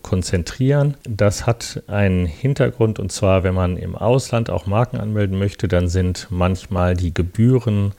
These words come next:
abhängig von der Anzahl der Worte oder der einzelnen Waren und Dienstleistungen in jeder Klasse und, ähm, deshalb kann ich da nicht empfehlen,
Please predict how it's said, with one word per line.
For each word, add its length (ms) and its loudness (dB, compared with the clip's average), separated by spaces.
abhängig 580 -4
von 200 -6
der 160 0
Anzahl 400 -2
der 380 -2
Worte 520 2
oder 300 -2
der 480 -4
einzelnen 800 -2
Waren 280 0
und 160 -10
Dienstleistungen 800 -6
in 240 -6
jeder 680 2
Klasse 680 0
und, 640 -4
ähm, 420 0
deshalb 460 -2
kann 160 -2
ich 140 -4
da 120 0
nicht 300 -4
empfehlen, 840 -2